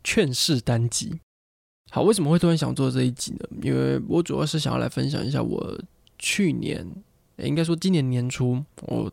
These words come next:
将近两个多月没有更新的原因到底是什么，以及这个过程是什么呢？我觉得我想跟大家分享一下，因为如果可以借由这一次的分享，然后让一些人听到，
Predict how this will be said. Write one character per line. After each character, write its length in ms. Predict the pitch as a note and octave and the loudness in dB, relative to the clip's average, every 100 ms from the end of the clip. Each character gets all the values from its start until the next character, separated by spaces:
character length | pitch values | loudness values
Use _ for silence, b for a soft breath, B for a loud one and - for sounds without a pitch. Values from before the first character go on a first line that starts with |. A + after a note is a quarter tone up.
| - | -2
将 200 | B2+ C3+ | -2 0
近 200 | C#3 C3 | 0 0
两 160 | A2+ | 0
个 80 | - G#2+ | -2 -2
多 160 | C3+ | 2
月 160 | C3+ C3 | 4 2
没 100 | B2+ | 2
有 80 | A#2 | 0
更 260 | - D3 | -2 -2
新 300 | D3+ - E3 - _ | -2 -4 -4 -10 _
的 120 | - C3 | 0 2
原 460 | C3 C#3 C3 D3+ | 4 4 4 4
因 220 | E3 F3+ | 2 2
到 160 | F#3+ D3+ | 2 0
底 80 | C#3+ | 0
是 120 | C3+ | -2
什 140 | A#2 | -2
么， 100 | - - | -4 -6
以 80 | - | -6
及 160 | B2 | -4
这 100 | B2+ | 0
个 120 | C#3+ C3+ | 0 0
过 280 | - E3+ | 2 2
程 140 | - - | 2 -6
是 100 | B2 | -6
什 140 | C#3+ | -6
么 100 | - | -10
呢？ 80 | - | -12
我 120 | F2+ E2+ | -8 -8
觉 160 | - - | -6 -4
得 100 | - | -2
我 100 | C#3+ | -2
想 140 | C#3+ | -2
跟 100 | B2 | 0
大 80 | C3 | 0
家 60 | |
分 180 | B2+ B2+ | 0 0
享 160 | B2 - | -2 -4
一 40 | D3+ | -6
下， 160 | - - B B B B B | -6 -10 B B B B B
因 140 | D#3 | 2
为 380 | E3+ D#3+ D3 C#3 B B B | 4 4 2 0 B B B
如 160 | D3+ G3 | 2 4
果 160 | - | 4
可 140 | - E3 | 2 0
以 60 | |
借 180 | C3+ - | -2 0
由 100 | C3+ A#2 | 0 0
这 140 | C3 | -2
一 80 | - | -2
次 180 | - - | -4 -6
的 60 | |
分 260 | - - - | -4 -6 -4
享， 200 | - - E3 - | -6 -8 -12 -12
然 200 | D3+ A#2+ | -6 -4
后 480 | B2+ B2+ - - - | -2 -2 0 -2 -2
让 200 | C#3 A2+ | -2 0
一 60 | C#3 | 0
些 120 | C3+ | 0
人 140 | B2 | 0
听 260 | C3+ C#3 C#3 | -2 0 0
到， 260 | C#3 - | 0 -2